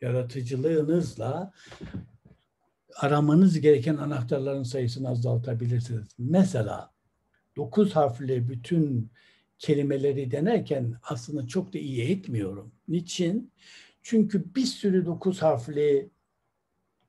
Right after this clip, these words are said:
değil mi? Bir sürü dokuz harfli kelime var. Böyle bir kelimenin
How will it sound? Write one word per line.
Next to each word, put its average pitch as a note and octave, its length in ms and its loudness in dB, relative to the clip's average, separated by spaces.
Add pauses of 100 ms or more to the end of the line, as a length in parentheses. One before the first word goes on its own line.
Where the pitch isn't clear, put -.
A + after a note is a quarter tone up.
(4000)
değil G3 120 4
mi? A2 340 -2
Bir F3+ 100 2
sürü D3+ 280 -2
dokuz C#3+ 320 -2
harfli C#3 600 0 (1300)
kelime C3 440 4
var. G2 320 -2 (220)
Böyle F3+ 340 0
bir F#3 140 -4
kelimenin F3 800 4